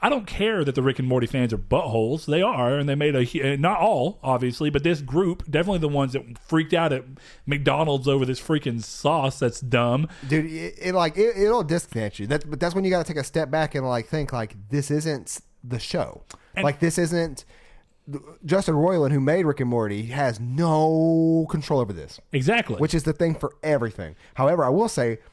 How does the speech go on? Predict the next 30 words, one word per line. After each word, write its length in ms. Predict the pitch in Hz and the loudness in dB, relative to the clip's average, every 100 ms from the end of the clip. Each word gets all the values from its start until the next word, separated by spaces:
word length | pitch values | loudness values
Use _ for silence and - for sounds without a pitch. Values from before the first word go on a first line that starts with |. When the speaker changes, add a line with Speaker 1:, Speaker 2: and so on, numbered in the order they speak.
| _ _ - | _ _ -8
Speaker 2:
that's 120 | 127 | -2
why 80 | 139 | 0
I 40 | |
went 120 | 123 | 0
back 160 | 117 117 | -4 -6
and 80 | 110 | -6
tried 100 | 113 | -4
to 60 | |
watch 220 | 107 123 | -2 -2
Supernatural. 500 | 143 139 143 143 147 143 - | -2 -4 -2 -2 -4 -8 -2
Boy, 160 | - 175 | 0 4
that 180 | 185 175 | 2 2
show 140 | 160 | 0
got 180 | 143 120 | 0 -2
some 240 | - 95 101 | -6 -12 0
god-awful 440 | 196 190 147 120 | 2 4 2 -2
special 320 | 123 143 - 117 | -2 -2 0 -4
effects. 440 | - 92 82 - | -2 -6 -6 -2
Speaker 1:
Oh, 240 | 151 180 147 | 2 4 4
yeah. 380 | 131 110 92 - | 2 0 -4 -2
It's 200 | 139 - | 0 2
like 160 | 190 | 0
Speaker 2:
I 40 | 151 | 2
don't 40 | 147 196 | 4 4
Speaker 1:
Doctor 180 | 165 143 | 4 4
Who. 300 | 156 160 104 - - | 4 4 2 -2 2
Speaker 2:
Dude, 160 | 170 - - - - - | 0 0 -14 -20 -6 0
I 60 | |
love 340 | 165 180 202 131 | 2 4 2 -2
Smallville. 540 | - 87 85 76 | -4 -4 -4 -8